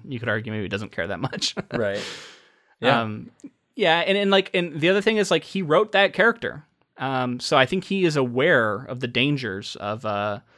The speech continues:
Speaker 1: of getting everything you want and then having to deal with it, right? And having to live with all that success.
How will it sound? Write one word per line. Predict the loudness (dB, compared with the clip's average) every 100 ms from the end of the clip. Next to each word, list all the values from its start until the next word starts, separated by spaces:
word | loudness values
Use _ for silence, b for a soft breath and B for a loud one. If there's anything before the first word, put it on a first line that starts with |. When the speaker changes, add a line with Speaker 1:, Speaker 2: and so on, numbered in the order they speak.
| b b b b b _ _ -6
Speaker 1:
of | -4 -4 0
getting | 0 2 0
everything | -2 -4 -4
you | -2
want | -2 0 0 -2 -8
and | -10 -6 -4 -6 -8
then | -6 -4 -2
having | -2 -2 -6
to | -4 -6
deal | -4 -2 -2
with | -4
it, | -8 -14 _ -8
right? | -4 -4
And | -4 -4
having | -4 -4
to | -2
live | 4 4 2 -4
with | -4 -2 -4 -10 -8
all | -6
that | -4 -6
success. | -10 -4 -4 -4 -10